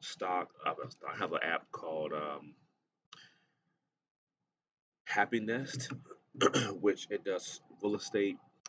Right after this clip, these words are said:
Uh, you can invest in, uh, and they give you quarterly payments. I haven't been on there much at all because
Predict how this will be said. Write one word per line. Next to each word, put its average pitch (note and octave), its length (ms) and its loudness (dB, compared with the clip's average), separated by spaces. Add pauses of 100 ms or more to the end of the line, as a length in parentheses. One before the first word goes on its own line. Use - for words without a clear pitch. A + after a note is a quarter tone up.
(100)
Uh, F#2 120 -2
you F#2 100 -4
can F#2 80 4
invest F2 400 -2
in, E2+ 320 0 (180)
uh, C2+ 340 -6
and E2+ 100 -10
they F2 60 0
give F2 120 0
you E2 80 -4
quarterly E2+ 420 2
payments. E2+ 560 -2 (240)
I - 80 -4
haven't E2+ 320 2
been D#2 240 -2 (420)
on F2 180 2
there E2 180 0
much E2 340 -4
at D2+ 100 -8
all E2 320 2
because D#2 540 -2